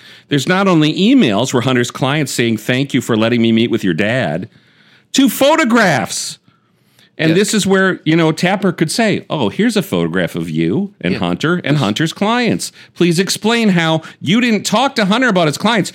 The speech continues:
Speaker 1: Did he trick you and say, 'These are my fraternity buddies that all s-, speak Russian or Chinese?'"
Speaker 2: Yeah.
Speaker 1: I don't buy it. So, I
Speaker 2: Nope.
Speaker 1: mean, th-, Tapper had the goods there to be able to,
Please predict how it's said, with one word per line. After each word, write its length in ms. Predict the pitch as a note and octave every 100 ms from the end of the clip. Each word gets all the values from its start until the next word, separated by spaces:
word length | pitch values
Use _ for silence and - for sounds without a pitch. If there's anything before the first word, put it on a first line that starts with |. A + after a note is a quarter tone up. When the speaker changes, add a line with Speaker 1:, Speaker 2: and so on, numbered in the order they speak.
| - -
Speaker 1:
Did 140 | F3+
he 100 | F#3
trick 360 | - G3+ A3+ C#4+
you 160 | D4
and 120 | B3+
say, 280 | - F#3 D3 -
'These 280 | - C#3+ D#3+
are 40 | F3
my 140 | D#3
fraternity 560 | - B2+ D3 D#3 G#3+ A3+
buddies 520 | A3+ A#3 C#4+ C#4+ - D3
that 140 | E3 -
all 200 | D3+ F3+
s-, 180 | - - -
speak 400 | - - G#3 G3
Russian 480 | F3+ A3 - E4 D#4 - - _ _ _ _ - -
or 140 | D3+ D#3+
Chinese?'" 840 | - G3 G#3 A3 F4+ F#4+ - - _ - - _ _ -
Speaker 2:
Yeah. 220 | F2+ E2 - _ _ _ _
Speaker 1:
I 160 | D#3 A3
don't 180 | C4 F#3
buy 260 | B3 D4
it. 280 | B3+ G#2+ -
So, 200 | - E3+
I 40 |
Speaker 2:
Nope. 60 | F3
Speaker 1:
mean, 280 | F#3 E3 - -
th-, 300 | D#3+ A3 C3 - - _ _ _ _ -
Tapper 300 | G#3+ A#3+ A3
had 380 | D#3+ F#3+ G#3+ F3+
the 80 | D3+
goods 400 | B2+ E3 G3+ -
there 220 | G#2+ F2
to 140 | - G#2
be 200 | A#2+ A#2
able 260 | B2+ D#3 C#3
to, 320 | B2+ G#2